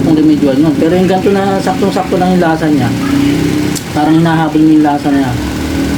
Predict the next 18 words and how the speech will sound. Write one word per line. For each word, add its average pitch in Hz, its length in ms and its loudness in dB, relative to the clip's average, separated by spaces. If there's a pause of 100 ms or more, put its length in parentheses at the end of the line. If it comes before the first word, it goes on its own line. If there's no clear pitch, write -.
(640)
Eh, 151 80 0
pag 160 140 -2 (100)
kinain 185 320 0
po 190 160 0
natin 180 320 0
siya 160 160 -2
talaga, 127 320 -2 (460)
pinapak 151 340 0
natin 147 320 0
siya, 131 160 -2 (720)
nandun 208 240 2
pa - 140 0
rin 202 100 0
yung 180 80 0
gusto 165 160 0
natin 156 240 2
lasa. 135 320 -2 (880)
Diba? - 240 2